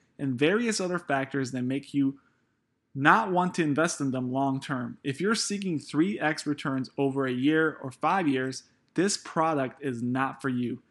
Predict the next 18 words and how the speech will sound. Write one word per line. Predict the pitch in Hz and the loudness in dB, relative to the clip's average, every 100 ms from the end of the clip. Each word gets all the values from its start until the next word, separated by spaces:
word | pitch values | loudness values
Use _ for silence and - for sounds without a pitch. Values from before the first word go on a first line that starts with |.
| _ _ | _ _
Just | - 160 208 | 0 2 2
as | 226 - | 0 -4
stated | - 165 165 156 | 0 4 4 2
in | - 151 190 | -4 -2 0
their | 202 | 0
prospectus, | 190 175 - 123 - 123 123 - - _ _ | 0 -2 -4 -6 -6 -6 -6 -10 -14 _ _
T | - 208 | -2 0
Q | 214 240 | 0 -2
Q | 214 - 160 151 | -2 4 4 4
and | 139 | 0
most | 135 147 - | 2 0 0
likely | 151 143 147 135 - - | 0 0 0 -2 -6 -2
any | 170 220 220 | 0 2 2
other | 147 147 139 | 0 2 2
leverage | 127 135 131 131 123 | 2 0 0 -2 -4
E | 143 | -8
T | - - 139 | -8 -4 -2
F | 170 175 | -2 -6